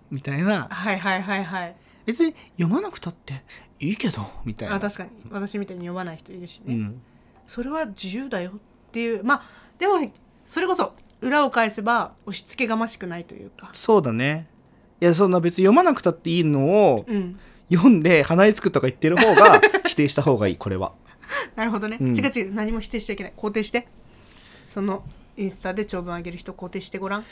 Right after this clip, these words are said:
Speaker 1: でも、もう、極論になっちゃうかもしんないけど、
Speaker 2: うん。
Speaker 1: やっぱその、いろいろTwitterでもね、
Speaker 2: うん。
Speaker 1: エスエヌエスでも、
Speaker 2: うん。
Speaker 1: 普段のこの会話でも、
Speaker 2: うん。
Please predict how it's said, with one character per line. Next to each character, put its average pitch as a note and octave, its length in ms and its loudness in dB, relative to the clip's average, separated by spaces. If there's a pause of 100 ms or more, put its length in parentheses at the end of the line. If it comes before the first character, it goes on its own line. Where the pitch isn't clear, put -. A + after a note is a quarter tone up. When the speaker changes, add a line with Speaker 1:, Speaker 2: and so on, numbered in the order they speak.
Speaker 1:
で B3+ 100 0
も、 F#3 420 2 (140)
も G3 100 2
う、 - 180 -2 (380)
極 E3+ 220 -6
論 G4 100 4
に G4 60 4
な F#4 100 2
っ - 20 -2
ち A3+ 100 -2
ゃ - 20 0
う D#3 40 0
か C#3+ 60 -4
も B2+ 80 -4
し - 180 -8
ん D3 100 -10
な D3+ 80 -6
い C3+ 80 -6
け G2 100 -6
ど、 G2 320 -4
Speaker 2:
う G3+ 40 -8
ん。 F3+ 240 -10
Speaker 1:
や G#3+ 100 0
っ - 40 -6
ぱ E3 100 -8
そ D#3 140 -4
の、 D3 160 -2
い D3+ 80 2
ろ C4+ 160 2
い C#4+ 40 -2
ろ C#4 120 -4
Twitter B3 500 -4
で C4 80 -4
も C#3+ 100 -6
ね、 A2 220 -10
Speaker 2:
う C#3 40 -8
ん。 - 20 -4
Speaker 1:
エ G#3 40 -2
ス F3 100 -4
エ D#3+ 80 -2
ヌ E3+ 100 -4
エ E3 60 -4
ス C#3+ 120 -12
で B2 80 -10
も、 B2+ 160 -6
Speaker 2:
う - 20 -4
ん。 A#2+ 40 -8
Speaker 1:
普 G#3 120 0
段 D#3+ 160 0
の A#2 80 -4
こ B2 100 -10
の A#2+ 80 -8
会 F#3+ 260 -8
話 G3 100 -6
で G3 100 -6
も、 B2 320 -8
Speaker 2:
う G3+ 60 -6
ん。 F3+ 200 -8